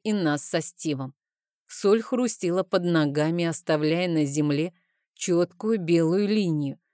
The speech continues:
которая казалась неестественно яркой на фоне унылой деревни. Встав в центре круга, я глубоко вдохнула, чувствуя, как воздух наполняет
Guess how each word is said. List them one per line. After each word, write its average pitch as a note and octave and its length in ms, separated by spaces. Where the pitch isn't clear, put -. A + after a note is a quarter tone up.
которая E3+ 420
казалась E3 580
неестественно F3+ 1120
яркой D#3 580
на F#3 180
фоне D#3+ 500
унылой D3 460
деревни. C3+ 580
Встав G#3+ 400
в - 40
центре F#3+ 420
круга, D#3 420
я E3 380
глубоко E3+ 600
вдохнула, E3 880
чувствуя, F3 560
как F#3 240
воздух G#3 400
наполняет F#3+ 680